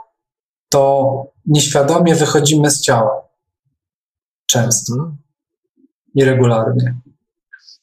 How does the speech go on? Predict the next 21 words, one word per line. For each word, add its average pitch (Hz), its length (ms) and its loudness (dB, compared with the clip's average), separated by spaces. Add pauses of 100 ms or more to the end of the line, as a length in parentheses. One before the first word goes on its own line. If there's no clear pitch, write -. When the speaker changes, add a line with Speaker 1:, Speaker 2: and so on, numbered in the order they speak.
(600)
Speaker 1:
I 135 380 2 (280)
wydaje 151 420 2
mi 151 100 0
się, 147 160 2
że 135 160 2
właściwa 135 460 0
odpowiedź 143 520 0
to 135 280 2
nie 156 160 2
ma 156 160 2
jednej 143 360 2
generalnej 135 580 2
zasady. 120 540 -4 (1200)
Speaker 2:
Tak. 101 280 -8 (2750)
Speaker 1:
I 147 60 4
znowu 175 320 2
zapytanie, 156 520 2
z 143 40 0
jakiej 147 240 0
perspektywy 143 580 2
spojrzymy 165 760 0